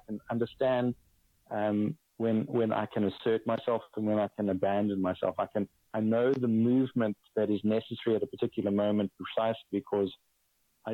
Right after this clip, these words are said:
I'm not looking outside of myself, uh, for all of the validation and all of the love and all of the belonging,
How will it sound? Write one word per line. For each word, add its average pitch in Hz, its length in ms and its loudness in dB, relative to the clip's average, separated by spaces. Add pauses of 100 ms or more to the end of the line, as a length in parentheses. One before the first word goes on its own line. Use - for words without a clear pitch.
(140)
I'm 104 180 2
not 120 240 0
looking 117 540 2 (460)
outside 120 640 -2
of 120 60 -10
myself, 110 500 0 (920)
uh, 101 200 -2 (100)
for 127 140 0
all 113 140 2
of 110 80 0
the 113 80 0 (140)
validation 101 720 0
and 104 100 0
all 98 160 2
of 98 60 -4
the 104 60 -2 (140)
love 92 140 0
and 98 120 -4
all 104 180 2
of - 60 -14
the 101 100 -2 (100)
belonging, 98 440 -2